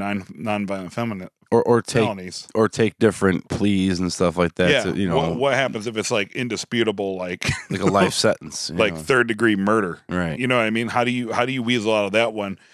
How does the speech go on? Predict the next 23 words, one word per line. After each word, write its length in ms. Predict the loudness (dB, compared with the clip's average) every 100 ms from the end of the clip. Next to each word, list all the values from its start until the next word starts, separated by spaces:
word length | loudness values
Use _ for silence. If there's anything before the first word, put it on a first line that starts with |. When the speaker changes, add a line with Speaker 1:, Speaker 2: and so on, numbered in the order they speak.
| _
Speaker 1:
'Cause, 160 | -2 0 -2 -4 -4
'cause 160 | -2
the 80 | 0
thing 200 | 0 0
is, 180 | 0 0
is, 140 | -2 2
like, 220 | 2 2
everybody 300 | 0 2 2
Speaker 2:
That's 80 | 4
when 120 | 4
Speaker 1:
kind 80 | 4
Speaker 2:
the 40 |
skin 300 | 2 2 2 4
falls 260 | 2 2
off, 260 | 2 0 0
right? 180 | 0 -2 _ _ _ _ _ _ _
Speaker 1:
Yes. 280 | -2 -2 -6
Speaker 2:
Third 200 | 4 4
degree 200 | 6 4
murder? 320 | 4 4 0 -4
Speaker 1:
<laughs> 80 | _
Yeah. 220 | 0 0 0 -6 -8 -12 -20 _ _ _ _ _ -6 0
Right. 180 | 0 0